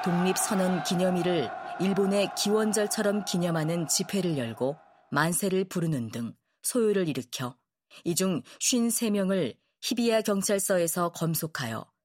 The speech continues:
주모자 여섯 명을 구류 십오 일에 처하고 나머지는 서류 훈방했다.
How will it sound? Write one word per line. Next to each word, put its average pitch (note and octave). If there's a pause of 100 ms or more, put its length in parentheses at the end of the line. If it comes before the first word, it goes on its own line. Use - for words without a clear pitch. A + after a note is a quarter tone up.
(280)
주모자 D3+
여섯 D3+
명을 F3 (220)
구류 G3
십오 F#3+
일에 G3
처하고 C#3 (540)
나머지는 C#3+ (240)
서류 G3
훈방했다. F#3